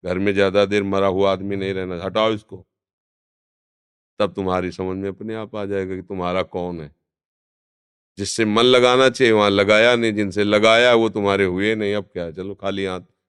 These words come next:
मन पचितई है औषध पीते। दुर्लभ देह पाए हरिपद भजु, करम बचन अर जीते, मन पछतई है। प्यारे बढ़िया समय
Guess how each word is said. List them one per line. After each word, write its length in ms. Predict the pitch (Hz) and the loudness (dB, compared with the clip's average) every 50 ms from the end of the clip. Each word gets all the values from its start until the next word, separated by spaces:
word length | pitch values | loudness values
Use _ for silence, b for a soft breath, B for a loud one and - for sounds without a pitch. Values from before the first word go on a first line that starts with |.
| _ _ - | _ _ -2
मन 160 | 101 117 117 110 | 0 0 0 0
पचितई 540 | - 120 104 - - 92 - 110 110 110 107 | -2 -2 -4 -4 -6 -2 0 2 2 4 6
है 220 | 104 127 151 175 196 208 - _ _ _ _ _ _ _ _ - | 6 8 8 8 6 6 2 _ _ _ _ _ _ _ _ -10
औषध 340 | 90 87 - - - - | -10 -10 -12 -14 -18 -20
पीते। 340 | 82 - _ _ 92 - _ _ _ _ _ _ _ _ _ _ _ _ _ _ - | -20 -20 _ _ -20 -20 _ _ _ _ _ _ _ _ _ _ _ _ _ _ -4
दुर्लभ 580 | 90 110 127 139 143 151 156 170 180 175 175 170 | 2 4 6 6 8 8 8 8 8 8 6 4
देह 480 | 143 131 135 147 151 165 165 151 143 156 - _ - | 4 4 4 4 6 6 4 4 2 2 0 _ 4
पाए 420 | 127 127 127 135 139 143 147 139 | 6 8 8 8 8 6 6 6
हरिपद 580 | 107 95 110 120 123 127 110 - - 131 127 127 123 104 | 6 6 4 4 4 2 2 2 2 4 4 4 2 4
भजु, 380 | 98 104 135 143 123 110 85 71 - _ _ _ _ _ _ _ - | 4 4 4 4 4 0 -2 -4 -8 _ _ _ _ _ _ _ 2
करम 400 | 160 - - 160 165 170 151 131 117 | 4 6 6 6 6 6 4 4 4
बचन 380 | 117 113 - - 135 127 123 117 | 4 4 4 4 2 4 4 2
अर 180 | 110 104 101 92 | 2 2 0 -2
जीते, 640 | 80 87 92 92 85 - - 101 98 95 82 85 _ _ _ _ _ - | -4 -4 -6 -6 -6 -4 0 0 2 0 0 -4 _ _ _ _ _ -4
मन 220 | 98 110 131 131 | -4 -4 -4 -4
पछतई 460 | - - 104 - - _ _ - 85 82 | -8 -12 -18 -20 -20 _ _ -14 -14 -14
है। 160 | 82 85 87 | -14 -16 -20
प्यारे 440 | _ _ 98 107 110 117 127 143 143 123 | _ _ 2 4 4 6 6 4 4 2
बढ़िया 460 | 107 101 110 117 117 113 117 123 123 117 | 2 0 2 2 2 2 2 2 0 -2
समय 420 | 113 - 113 110 110 107 104 104 | -4 -8 -10 -8 -8 -8 -8 -10